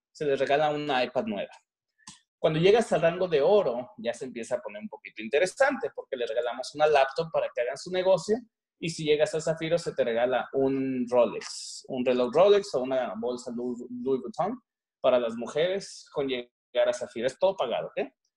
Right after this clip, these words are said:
Cuando llegas a rubí, se te regala un viaje a donde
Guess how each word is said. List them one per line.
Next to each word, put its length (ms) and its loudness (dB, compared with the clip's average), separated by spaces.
Cuando 180 0
llegas 340 2
a 60 4
rubí, 580 -2
se 220 -14
te 80 0
regala 220 2
un 180 -4
viaje 260 4
a 40 2
donde 180 -2